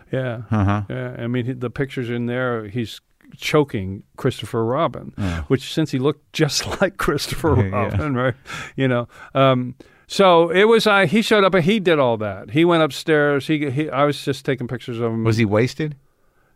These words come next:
Speaker 1: He was wasted, hungover wasted,
Speaker 2: Oh,
Speaker 1: probably. You know,
Speaker 2: yeah.
Speaker 1: there's a close-up, not in the book, of him, and he looks forty-six.
Speaker 2: Yeah.
Speaker 1: I didn't see it. You know,
Speaker 2: Yeah.
Speaker 1: I'm thinking, "This is really bitching."
Speaker 2: Yeah,
Speaker 1: <laughs> You know,
Speaker 2: right.
Speaker 1: you know, "Look at this. Look what he's doing. This is
Speaker 2: Yeah,
Speaker 1: so
Speaker 2: with
Speaker 1: cool."
Speaker 2: the flag and the gun
Speaker 1: Oh,
Speaker 2: and
Speaker 1: my
Speaker 2: the
Speaker 1: God.
Speaker 2: shirt,
Speaker 1: Uh,
Speaker 2: yeah.
Speaker 1: Rolling Stone stuff. I mean, sort of, if,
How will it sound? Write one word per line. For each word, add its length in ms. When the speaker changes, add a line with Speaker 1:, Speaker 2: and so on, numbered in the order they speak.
Speaker 1:
He 140
was 280
wasted, 460
hungover 480
wasted, 400
Speaker 2:
Oh, 40
Speaker 1:
probably. 480
You 80
know, 100
Speaker 2:
yeah. 80
Speaker 1:
there's 160
a 80
close-up, 460
not 220
in 140
the 80
book, 280
of 180
him, 260
and 140
he 80
looks 240
forty-six. 840
Speaker 2:
Yeah. 300
Speaker 1:
I 100
didn't 180
see 200
it. 180
You 120
know, 120
Speaker 2:
Yeah. 100
Speaker 1:
I'm 160
thinking, 320
"This 160
is 100
really 240
bitching." 420
Speaker 2:
Yeah, 420
Speaker 1:
<laughs> 40
You 140
know, 80
Speaker 2:
right. 240
Speaker 1:
you 80
know, 220
"Look 160
at 80
this. 240
Look 100
what 60
he's 140
doing. 220
This 120
is 60
Speaker 2:
Yeah, 100
Speaker 1:
so 100
Speaker 2:
with 80
Speaker 1:
cool." 140
Speaker 2:
the 80
flag 400
and 100
the 60
gun 240
Speaker 1:
Oh, 200
Speaker 2:
and 60
Speaker 1:
my 120
Speaker 2:
the 60
Speaker 1:
God. 120
Speaker 2:
shirt, 240
Speaker 1:
Uh, 100
Speaker 2:
yeah. 80
Speaker 1:
Rolling 240
Stone 280
stuff. 260
I 20
mean, 240
sort 220
of, 240
if, 180